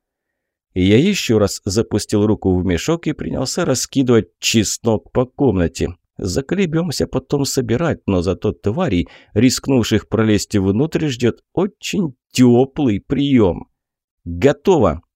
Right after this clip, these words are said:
отрапортовал я, когда мешок опустел. «Хорошо!» кивнул Бернард. «Давай к нам в коридор. Колдовать сможешь?»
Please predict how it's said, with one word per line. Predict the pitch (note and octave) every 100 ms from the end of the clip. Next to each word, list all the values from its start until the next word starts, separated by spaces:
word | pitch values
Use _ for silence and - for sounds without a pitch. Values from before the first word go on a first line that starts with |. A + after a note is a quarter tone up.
| -
отрапортовал | G2+ G#2+ G#2 - G2+ - G2+ F#2
я, | A2+ D#3+
когда | A2+ F#2 G#2+
мешок | G#2 F2+ G2+ -
опустел. | F#2 A2+ G#2 - F#2 D#2+ _ _ _ _ _
«Хорошо!» | - G2+ A#2 - C3+ C#3+ C3 - _ -
кивнул | A#2 G#2+ G#2+ G2+
Бернард. | E2+ G#2+ G2 G#2 D#2+ -
«Давай | D2+ G2 B2+ C3
к | B2+
нам | D3 A2+
в |
коридор. | - A#2+ B2 C#3 F2+ -
Колдовать | - F#2+ G#2+ A#2+ C#3+ A2+
сможешь?» | - A#2+ D3+ A#2+ -